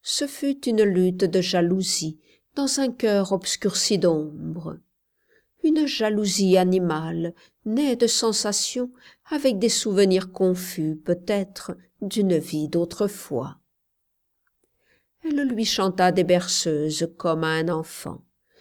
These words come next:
et le calma de ses mains fraîches posées sur sa tête brûlante. Quand elle le vit très malade, de grosses larmes tombèrent de ses yeux rieurs sur le pauvre visage muet.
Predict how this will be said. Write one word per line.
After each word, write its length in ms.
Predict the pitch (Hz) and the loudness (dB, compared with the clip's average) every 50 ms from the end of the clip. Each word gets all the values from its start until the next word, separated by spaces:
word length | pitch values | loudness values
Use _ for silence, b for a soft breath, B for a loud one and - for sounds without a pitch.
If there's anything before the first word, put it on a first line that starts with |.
| b b b b - | b b b b -4
et 80 | 320 294 | -2 0
le 100 | 262 269 | 0 0
calma 580 | 269 - 240 226 226 214 202 185 180 180 190 | -2 0 0 2 2 2 2 2 2 2 2
de 120 | 185 185 185 | 2 0 0
ses 220 | 185 - 208 185 | 0 2 0 2
mains 200 | 180 180 185 185 | 2 2 2 0
fraîches 600 | 185 185 - - - 160 160 160 - - - - | -2 -6 -12 -8 -6 -4 -4 -4 -4 -4 -4 -4
posées 480 | 170 - - 175 180 165 - - 160 160 | -4 -2 2 2 2 2 2 2 0 0
sur 180 | - - 170 - | 0 -2 -4 -2
sa 200 | - - 165 156 | -2 -2 -2 -4
tête 420 | - - 170 160 160 160 - 175 | -4 -4 -4 -4 -4 -2 -2 -4
brûlante. 1040 | 156 151 156 170 175 165 151 92 87 - - - - - - _ _ _ - - - - _ _ _ _ _ _ _ _ _ _ _ _ _ _ _ _ _ _ _ _ _ _ _ _ - | -2 -2 0 0 0 2 0 -2 -4 -8 -12 -14 -16 -20 -20 _ _ _ -20 -18 -18 -18 _ _ _ _ _ _ _ _ _ _ _ _ _ _ _ _ _ _ _ _ _ _ _ _ -14
Quand 320 | - 147 143 143 147 - | -10 -8 -8 -8 -6 -4
elle 160 | 151 151 151 | -4 -2 0
le 200 | 156 160 156 165 | 0 2 2 2
vit 260 | 160 156 - 170 165 - | 0 -2 -6 -10 -12 -12
très 280 | - - - 202 170 | -12 -10 -6 -4 -2
malade, 720 | 175 180 170 170 170 180 196 214 220 190 170 - 175 175 b b b b b b - | 0 0 0 0 -2 -2 -4 -6 -8 -10 -8 -6 -6 -6 b b b b b b -8
de 120 | 233 208 262 | -2 0 0
grosses 520 | 262 - - - 247 254 254 247 - - | 0 -2 -2 2 2 2 2 2 0 2
larmes 580 | 226 208 202 180 170 170 170 170 180 175 170 170 | 4 4 4 4 4 0 -2 -2 -2 0 -2 -2
tombèrent 720 | 175 - 175 175 170 160 170 170 170 180 190 196 - 208 190 | 0 0 0 0 2 0 0 0 0 0 -2 -2 -2 -2 0
de 120 | 170 185 | 0 0
ses 360 | 175 - - 202 196 190 - | 0 2 2 2 2 2 4
yeux 140 | 196 202 202 | 2 4 2
rieurs 800 | 202 202 208 202 175 220 220 226 233 233 226 226 220 - - 214 b b b b b | 2 0 -2 -2 0 0 0 0 -2 -6 -8 -10 -10 -10 -12 -16 b b b b b
sur 260 | b - - - 269 | b -8 -4 -2 0
le 160 | 240 226 202 175 | 2 2 0 0
pauvre 640 | - - - 160 151 143 151 151 151 - 165 156 | -2 -2 -2 -2 0 0 -2 -4 -4 -4 -4 -4
visage 640 | 151 - 160 151 - - 160 151 147 151 147 - 180 | -2 -2 -2 -2 -2 -2 -4 -4 -4 -4 -4 -2 0
muet. 840 | 170 165 170 175 180 190 190 180 160 - 73 73 - - - - _ | 0 0 2 2 2 4 4 4 2 0 -2 -6 -10 -14 -16 -18 _